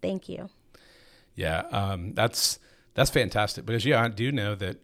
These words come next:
Speaker 2: what, I don't know exactly how David and them do it over there, but he, I know the, uh, voting goes for a long while.
Speaker 1: Yes.
Speaker 2: So to come in at the end like that,
Speaker 1: Mm-hmm.
Speaker 2: and that's, that's, um,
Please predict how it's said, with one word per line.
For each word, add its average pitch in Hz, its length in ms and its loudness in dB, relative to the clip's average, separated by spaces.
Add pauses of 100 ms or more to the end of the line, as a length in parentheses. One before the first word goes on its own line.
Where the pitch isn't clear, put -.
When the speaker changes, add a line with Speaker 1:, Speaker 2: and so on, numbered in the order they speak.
(120)
Speaker 2:
what, 110 320 -2
I 110 160 2
don't 120 120 0
know 95 80 -2
exactly 95 560 -2
how 95 200 -4
David 92 260 -4
and 90 80 -6
them 90 120 -6
do 95 180 -2
it 92 60 -2
over 92 140 -4
there, 90 160 -4
but 92 220 -8
he, 120 260 -6
I 113 60 0
know 113 260 -2
the, 98 300 -6
uh, 90 140 -6
voting 131 280 2
goes 92 220 -4
for - 260 -6
a 101 80 0
long 101 260 -4
while. 101 340 0
Speaker 1:
Yes. 175 240 -4 (120)
Speaker 2:
So 113 140 -2
to 107 80 0
come 120 180 2
in 120 80 2
at 95 80 -4
the 92 140 -2
end 135 160 -2
like 95 200 -4
that, 98 240 0
Speaker 1:
Mm-hmm. 170 140 -6
Speaker 2:
and 98 400 -2 (120)
that's, - 420 -2
that's, 107 220 0
um, 104 120 -8